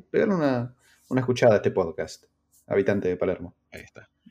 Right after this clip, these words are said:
Speaker 2: Disculpa, <laughs> ahora seguí con la explicación de dónde pingo eres,
Speaker 1: Todo
Speaker 2: entonces.
Speaker 1: bien con la gente de Palermo, Seba trabaja por allá. Bueno, escúchenme.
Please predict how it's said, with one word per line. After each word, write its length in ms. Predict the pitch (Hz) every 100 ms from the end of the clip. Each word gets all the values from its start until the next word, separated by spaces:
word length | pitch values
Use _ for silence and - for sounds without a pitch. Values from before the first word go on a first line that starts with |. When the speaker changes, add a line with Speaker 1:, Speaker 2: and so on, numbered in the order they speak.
| _ _
Speaker 2:
Disculpa, 460 | - 117 113 95 -
<laughs> 640 | 113 - - 147 143 196
ahora 240 | 151 156 143
seguí 260 | 127 120
con 120 | 120 117
la 60 |
explicación 440 | 117 143 123 117 120
de 140 | 113 101
dónde 240 | 151 135
pingo 400 | 117 143 139 120 113
eres, 200 | 120 101
Speaker 1:
Todo 100 | 123
Speaker 2:
entonces. 100 | 127 120
Speaker 1:
bien 100 | 104
con 100 | 104
la 60 |
gente 200 | 101 98
de 120 | 98 98
Palermo, 360 | 95 92 87
Seba 180 | 87 127
trabaja 300 | 135 104 104
por 120 | 101 92
allá. 240 | - - - - -
Bueno, 320 | 123 110 - -
escúchenme. 720 | 123 165 160 127 92 -